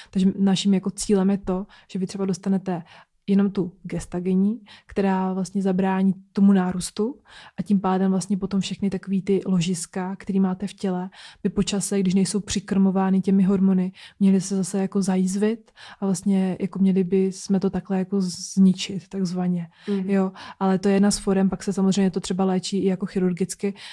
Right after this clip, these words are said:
Speaker 1: ale určitě třeba antikoncepce tady v tomto případě opravdu pomáhá a je to skvělým pomocníkem, například když máme mladou slečnu, která, jak říkám, má nepravidelný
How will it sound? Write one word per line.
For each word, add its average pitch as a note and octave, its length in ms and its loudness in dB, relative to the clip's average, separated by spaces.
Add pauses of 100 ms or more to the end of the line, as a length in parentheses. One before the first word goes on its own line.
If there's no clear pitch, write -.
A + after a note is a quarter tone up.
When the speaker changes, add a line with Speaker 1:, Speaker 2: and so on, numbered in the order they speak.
(120)
Speaker 1:
ale G#3+ 220 4
určitě A3 320 0
třeba G#3+ 140 0
antikoncepce G#3 580 2
tady G3+ 100 0
v - 40 -14
tomto G#3+ 180 0
případě G3 540 0
opravdu G3 320 0
pomáhá F#3+ 580 2 (440)
a G3+ 60 0
je G3 80 4
to G3+ 100 -2
skvělým G3+ 380 2
pomocníkem, F#3+ 800 2 (320)
například F#3+ 420 -2
když F#3 200 0
máme F#3+ 300 4
mladou F#3+ 260 2
slečnu, F#3+ 540 0
která, F#3 640 -4
jak F#3+ 140 -2
říkám, F#3+ 360 -2 (300)
má F#3 360 2
nepravidelný F#3+ 440 2